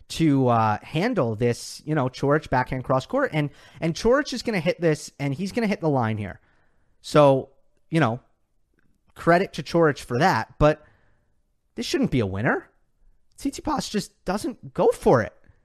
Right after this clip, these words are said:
It goes right past him. Uh, as soon as Coric hit that ball, Tsitsipas was just hoping that it would go out, and it didn't. So now it's five love Coric. You threw the set away.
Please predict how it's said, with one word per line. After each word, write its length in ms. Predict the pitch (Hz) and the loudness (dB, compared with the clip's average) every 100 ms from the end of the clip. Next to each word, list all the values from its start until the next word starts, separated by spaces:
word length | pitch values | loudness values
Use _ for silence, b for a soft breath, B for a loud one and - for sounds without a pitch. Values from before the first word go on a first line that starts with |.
| _ _ - | _ _ -6
It 120 | 160 | 4
goes 200 | 214 180 | 4 6
right 180 | 175 - | 4 4
past 300 | 123 - - | 2 0 -8
him. 120 | - _ _ b b b b | -20 _ _ b b b b
Uh, 280 | 131 131 135 - - | 4 4 4 -2 -6
as 140 | 151 | -4
soon 280 | - 208 220 | -2 0 0
as 140 | 208 | -2
Coric 360 | - 190 170 - | -2 4 4 2
hit 180 | 175 - | -2 0
that 180 | 156 - | 0 2
ball, 200 | 240 190 | 2 2
Tsitsipas 800 | - 185 - 165 160 - - - b b | -4 -10 -4 0 0 -2 -12 -20 b b
was 160 | 147 139 | -4 -2
just 180 | 175 - | -4 0
hoping 380 | 165 160 156 | 0 0 -2
that 200 | 135 131 - | -2 -4 -6
it 220 | 131 - | -8 -8
would 160 | 127 117 | -8 -4
go 180 | 117 110 | -2 -2
out, 240 | 95 - - | -4 -8 -8
and 100 | 127 | -6
it 100 | 123 | 2
didn't. 260 | 208 135 - - - - - - - - - | 0 0 -12 -20 -20 -20 -20 -20 -20 -20 -16
So 140 | - 185 | -2 0
now 160 | 214 | 0
it's 140 | 294 - | -2 -2
five 360 | 202 190 202 | 2 2 2
love 200 | 196 190 - | 0 -2 -2
Coric. 420 | 180 202 139 - | -6 -4 -6 -8
You 60 | |
threw 180 | 131 208 | -10 -10
the 80 | 214 | -12
set 220 | - 135 | -10 -10
away. 320 | 202 147 - | -10 -14 -18